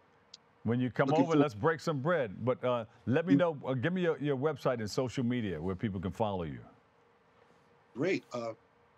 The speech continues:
Speaker 2: uh, website is Reggie Calloway dot com. Social media is all, uh,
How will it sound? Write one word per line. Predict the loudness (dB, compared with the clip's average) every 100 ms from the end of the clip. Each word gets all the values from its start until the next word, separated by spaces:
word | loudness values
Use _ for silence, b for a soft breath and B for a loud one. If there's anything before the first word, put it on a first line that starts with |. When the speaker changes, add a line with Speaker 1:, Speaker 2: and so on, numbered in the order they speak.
| _
Speaker 2:
uh, | -8
website | 0 0 2 0 0
is | -2
Reggie | -2 -2
Calloway | -6 -4 -4 -6
dot | -6 -8 -6
com. | -4 -4 -6 -12 _ _ _ _ _
Social | -6 -4 2
media | 2 2 0
is | -4 -6
all, | -6 -4 -4 -8
uh, | -12